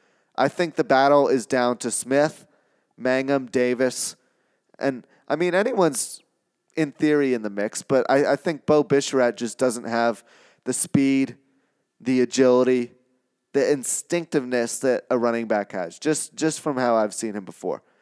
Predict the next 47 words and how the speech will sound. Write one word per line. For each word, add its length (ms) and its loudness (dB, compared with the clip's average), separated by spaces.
He's 280 -2
good 320 6
if 160 2
you 100 4
want 160 0
in, 140 -2
in, 260 -2
in 100 -2
the 60 -2
goal 300 4
line, 340 0
being 280 -4
bulky, 580 0
pushing 340 -2
the 60 -4
ball 280 0
in 100 -6
the, 140 -10
into 180 -8
the 120 -4
end 220 -6
zone. 320 0
But 120 -2
I 80 2
just 240 -6
don't 260 2
think 280 -6
he's 520 -2
Mel 220 4
Tucker's 440 -2
type 240 -4
of 160 -12
back, 320 -6
so 200 -4
to 60 -6
speak. 340 -10
I 60 2
don't, 200 -2
I 80 -2
don't 180 -2
think 200 -8
he 160 -10
fits 300 -6
that 200 -4
mold 260 -6
very 260 -8
well. 240 -10